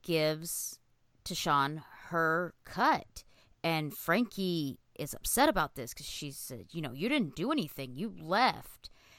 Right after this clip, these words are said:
And she, Tashawn stands up for herself and says,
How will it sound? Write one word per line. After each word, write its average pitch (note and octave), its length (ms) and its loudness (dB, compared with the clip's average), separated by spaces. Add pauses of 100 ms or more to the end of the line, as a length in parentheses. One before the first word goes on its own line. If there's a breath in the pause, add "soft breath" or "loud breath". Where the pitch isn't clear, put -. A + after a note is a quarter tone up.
(280 soft breath)
And D#3+ 420 0 (380)
she, - 160 -8
Tashawn E3+ 720 -4
stands D#3 280 -4
up A#3+ 140 2
for A3 140 -4
herself D#3+ 360 0
and D3+ 120 -8
says, D3+ 260 -2